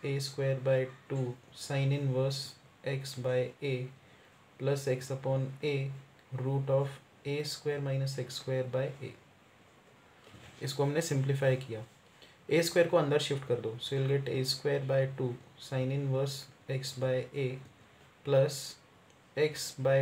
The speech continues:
टू। अभी ए स्क्वायर और यहाँ पे ए स्क्वायर कैंसिल आउट हो जाएगा, x by two root of A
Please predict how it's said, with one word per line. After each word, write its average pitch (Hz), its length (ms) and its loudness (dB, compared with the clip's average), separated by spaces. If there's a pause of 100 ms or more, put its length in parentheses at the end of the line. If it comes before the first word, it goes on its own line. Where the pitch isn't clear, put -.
(160)
टू। 143 120 0 (1300)
अभी 165 100 0 (180)
ए 151 60 0
स्क्वायर 170 320 4
और 156 140 4
यहाँ 147 200 0
पे 151 140 4
ए 139 60 6
स्क्वायर 151 280 2
कैंसिल 135 340 0
आउट 135 120 2
हो 123 80 0
जाएगा, 117 300 0 (420)
x 135 180 -6
by 139 120 4 (180)
two 165 180 -2
root 131 300 0
of 170 180 -4 (140)
A 147 120 0